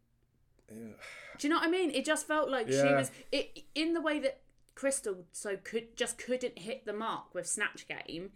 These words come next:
Speaker 1: Mm-hmm.
Speaker 2: It felt exactly the same in this bit. I don't
Speaker 1: So
Speaker 2: know why she didn't open up the section and then fuck off and then just scramble and make looks.
Speaker 1: So are you saying that Crystal played her character very well in Snatch Games? In fact, she was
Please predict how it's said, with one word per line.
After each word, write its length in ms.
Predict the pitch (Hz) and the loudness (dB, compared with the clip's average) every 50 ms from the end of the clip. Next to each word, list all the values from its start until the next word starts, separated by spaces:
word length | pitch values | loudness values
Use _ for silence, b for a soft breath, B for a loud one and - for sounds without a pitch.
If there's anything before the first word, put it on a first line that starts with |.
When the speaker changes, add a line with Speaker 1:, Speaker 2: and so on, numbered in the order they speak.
| B B | B B
Speaker 1:
Mm-hmm. 200 | 220 208 92 90 - | -10 -10 -6 0 0
Speaker 2:
It 140 | 226 226 - | 0 0 0
felt 300 | - - 233 226 233 226 - | -2 0 0 0 0 0 -4
exactly 640 | 226 220 - - - 220 214 - - - - 214 202 | -6 -6 -8 -4 -2 -2 -2 -2 -4 -8 -6 -6 -6
the 100 | 185 190 | -4 -4
same 280 | 175 - 214 202 185 180 | -4 -4 -4 -4 -4 -4
in 120 | 170 175 | -6 -6
this 120 | 175 175 - | -8 -8 -4
bit. 220 | - 196 240 B B B B B B | -2 -2 -2 B B B B B B
I 40 | 240 | 4
don't 140 | 269 311 311 | 4 6 6
Speaker 1:
So 80 | 311 311 | 6 4
Speaker 2:
know 0 | 294 | 4
why 140 | 294 302 294 | 4 4 4
she 160 | 285 - 277 | 4 2 0
didn't 220 | 269 277 254 247 - - | 0 0 -2 0 4 4
open 340 | 262 269 262 - 233 240 | 4 4 4 0 -4 -2
up 220 | 247 277 285 - - | -2 -2 -2 -4 -6
the 80 | 226 | -6
section 460 | 208 - 254 240 - - - 185 156 160 | -2 -2 -2 -2 -2 -2 -4 -4 -4 -4
and 160 | - 170 180 180 | -6 -6 -4 -4
then 220 | 175 175 175 175 | -4 -4 -4 -8
fuck 380 | - - - - 185 - - - | -10 -12 -10 -8 -8 -8 -4 -4
off 360 | 190 156 127 139 - - - _ | -2 -2 -2 -4 -10 -16 -10 _
and 140 | - 190 175 | -4 -4 -2
then 120 | 170 170 170 | -4 -2 -2
just 260 | 185 220 - - - _ _ _ _ _ _ _ _ _ _ _ _ - _ _ _ _ _ _ _ _ | -4 -4 -4 -8 -10 _ _ _ _ _ _ _ _ _ _ _ _ -20 _ _ _ _ _ _ _ _
scramble 640 | - - - - - 226 220 208 202 185 185 185 180 | -8 -6 -4 2 6 6 6 6 4 2 2 2 2
and 100 | 175 180 | 2 2
make 160 | 180 180 - | 2 0 2
looks. 480 | 165 170 139 - - - - - - - - | 0 0 0 -2 -6 -10 -10 -10 -10 -12 -12
Speaker 1:
So 140 | - - 120 | -8 -4 0
are 40 | |
you 120 | 127 135 139 | 0 2 0
saying 280 | 135 - 135 131 131 | 2 0 0 0 0
that 140 | 120 110 - | -2 -6 -8
Crystal 560 | - - - 127 117 - - - 107 101 92 90 - | -10 -10 -8 -8 -8 -8 -8 -6 -6 -6 -8 -10 -14
played 420 | - - - 101 104 101 98 95 - | -20 -14 -10 -8 -8 -6 -8 -8 -10
her 120 | 95 92 | -12 -14
character 540 | 90 - - 90 87 87 87 - - - 82 80 80 80 - | -14 -14 -14 -12 -10 -12 -12 -12 -14 -14 -14 -14 -14 -14 -12
very 320 | - 82 80 78 78 80 | -10 -10 -10 -10 -10 -12
well 360 | 78 78 82 90 87 73 67 - | -10 -10 -12 -12 -12 -12 -14 -16
in 100 | - - | -16 -18
Snatch 360 | - - - 71 64 - - - | -18 -16 -14 -14 -14 -16 -18 -20
Games? 400 | - 58 58 65 - - - _ _ - | -18 -18 -18 -18 -20 -20 -20 _ _ -20
In 80 | - 78 | -20 -16
fact, 260 | - - 80 73 - | -14 -12 -12 -12 -14
she 80 | - | -16
was 100 | 78 78 | -18 -20